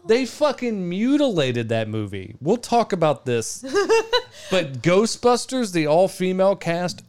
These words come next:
Speaker 1: fucked the movie up. And it wasn't because of the actresses.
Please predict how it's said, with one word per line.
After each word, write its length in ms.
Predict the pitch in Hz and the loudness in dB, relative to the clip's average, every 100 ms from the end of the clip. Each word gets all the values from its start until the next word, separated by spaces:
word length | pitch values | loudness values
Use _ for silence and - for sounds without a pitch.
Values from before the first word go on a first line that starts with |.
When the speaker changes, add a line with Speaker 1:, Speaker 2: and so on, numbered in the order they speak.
| _ | _
Speaker 1:
fucked 840 | - - - - 151 147 - - - - | -20 -16 -14 -2 0 0 -2 -12 -14 -8
the 220 | 135 143 | -2 0
movie 640 | 135 127 113 123 113 110 - | 2 2 2 2 0 -2 -2
up. 300 | 117 101 - | -2 -2 -4
And 140 | 127 | -2
it 80 | 127 | 0
wasn't 340 | 156 233 226 220 | 2 2 0 -4
because 360 | 196 190 160 | -2 -2 -2
of 80 | 143 | -2
the 200 | 127 127 | -2 -2
actresses. 840 | 131 131 135 - 104 - - - | -2 -2 -2 -6 -6 -6 -10 -10